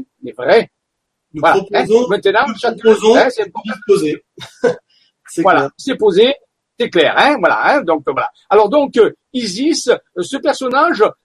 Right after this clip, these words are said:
Speaker 1: euh, mythologique de la, de la, de la, de, de l'Égypte ancienne, euh, ici apparaît au même endroit. Si vous regardez la carte, vous voyez que c'est à peu près la même carte, au même endroit, pas lé-, légèrement décalé, et, euh,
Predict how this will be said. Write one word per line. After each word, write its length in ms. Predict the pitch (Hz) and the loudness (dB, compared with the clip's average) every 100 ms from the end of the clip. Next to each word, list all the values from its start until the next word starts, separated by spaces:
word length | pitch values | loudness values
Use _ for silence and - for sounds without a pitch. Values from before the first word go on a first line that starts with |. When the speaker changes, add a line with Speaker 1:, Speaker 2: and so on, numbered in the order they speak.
| - | 0
Speaker 1:
euh, 320 | 190 196 190 | 2 4 2
mythologique 800 | 180 277 285 247 202 214 311 220 | -2 -4 -4 -4 -4 -2 -2 0
de 80 | 202 | 0
la, 260 | 190 185 | 2 0
de 100 | 170 | 2
la, 160 | 175 170 | 2 2
de 120 | 156 | 2
la, 120 | 180 175 | -2 0
de, 360 | 165 165 156 | 0 2 2
de 80 | 151 | 0
l'Égypte 380 | 160 185 233 - | -6 -8 -8 -6
ancienne, 640 | 185 170 - 202 247 330 233 - _ _ 165 | -4 -6 -4 -4 -2 -2 -4 -6 _ _ -6
euh, 100 | 196 | -4
ici 340 | 247 - 392 - - | -4 -6 -6 -10 -2
apparaît 540 | 392 311 302 240 302 - | 0 2 0 0 -2 -2
au 140 | 240 | -2
même 300 | 220 262 320 | -2 -2 -2
endroit. 380 | 240 208 175 175 | -2 0 0 0
Si 120 | 233 | -2
vous 120 | 240 | -6
regardez 180 | 285 302 | -4 -2
la 100 | 262 | -2
carte, 200 | - 349 | -2 -4
vous 40 | |
voyez 160 | 240 311 | -2 -8
que 60 | 339 | -6
c'est 80 | |
à 40 | 240 | -6
peu 80 | 226 | -6
près 140 | 349 | -4
la 100 | 254 | -2
même 240 | 277 262 143 | -2 -4 2
carte, 280 | - - - 226 _ | 2 2 -2 -12 _
au 80 | 190 | -6
même 240 | 202 294 247 | 0 2 2
endroit, 500 | 196 147 160 208 269 _ _ | 0 2 2 2 0 _ _
pas 140 | 339 359 | -2 0
lé-, 240 | 330 254 - _ | -2 -6 -14 _
légèrement 480 | 247 294 269 330 311 | -6 -4 -4 -4 -4
décalé, 600 | 233 - 202 165 165 233 _ _ - | -4 0 0 2 -2 -2 _ _ -2
et, 260 | 302 330 - | 0 0 2
euh, 220 | 214 220 | 4 4